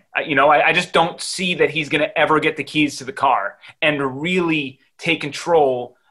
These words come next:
of his potential. Um, and, and that's not to say, like, "Oh, man, they gotta get rid of DeMar so that Lonnie can blossom."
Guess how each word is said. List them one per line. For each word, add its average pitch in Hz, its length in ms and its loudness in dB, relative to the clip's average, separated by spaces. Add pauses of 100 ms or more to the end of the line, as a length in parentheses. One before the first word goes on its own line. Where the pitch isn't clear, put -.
(140)
of 135 680 2 (220)
his 139 160 -6
potential. 131 680 -6 (400)
Um, 117 380 0
and, 156 160 -2
and 143 120 -2
that's 139 220 -2
not 135 220 2
to - 80 -10
say, 131 260 -2
like, 123 220 -2
"Oh, 139 100 2
man, 135 280 0
they 131 60 -4
gotta 135 160 2
get 135 140 0
rid 135 120 4
of 123 40 -4
DeMar 127 380 2
so 123 100 -12
that 123 160 -4
Lonnie 135 300 -2
can 120 160 -8
blossom." 123 560 -2